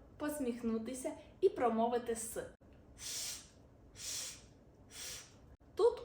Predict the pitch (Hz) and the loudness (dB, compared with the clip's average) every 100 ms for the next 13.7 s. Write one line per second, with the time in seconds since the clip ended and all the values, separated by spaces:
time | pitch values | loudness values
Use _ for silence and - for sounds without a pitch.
0 | - 240 220 240 220 - - - - 214 | -2 0 4 4 4 0 -14 -20 -16 -2
1 | 220 214 208 202 - 262 392 - 233 196 | -2 0 -4 -4 0 2 2 -2 -10 -6
2 | 214 233 220 294 302 - 294 302 294 285 | -4 -2 -2 -4 -6 -6 -4 -4 -4 -4
3 | 247 208 196 202 185 165 - - - - | -6 -4 0 0 0 -4 -8 -14 -16 -20
4 | - 233 254 254 - - 302 269 220 220 | -14 -2 0 0 -4 -4 0 2 2 2
5 | 233 247 302 415 - - - - - 240 | 4 4 2 0 -10 -20 -20 0 8 8
6 | 220 277 302 359 359 349 - - 262 269 | 8 2 0 2 0 0 -10 -6 2 4
7 | 233 220 196 196 247 - 320 320 - - | 4 2 0 -2 -6 -2 -2 -2 -8 -14
8 | 202 214 208 202 233 254 247 185 196 185 | -6 0 2 2 0 -2 -4 -2 0 0
9 | 175 170 - - 214 202 190 170 - - | -2 -8 -10 -6 -6 -4 -4 -6 -8 -12
10 | - - - - - - - - - 254 | -14 -16 -18 -20 -20 -20 -20 -20 -2 2
11 | 302 453 - - - - - 262 262 370 | 4 2 -2 -14 -20 -14 -4 0 0 0
12 | 403 - 269 247 226 208 202 202 196 196 | -2 -2 0 2 2 -2 0 2 4 2
13 | - 190 190 214 214 311 370 | -2 -8 -4 -2 -2 -2 -4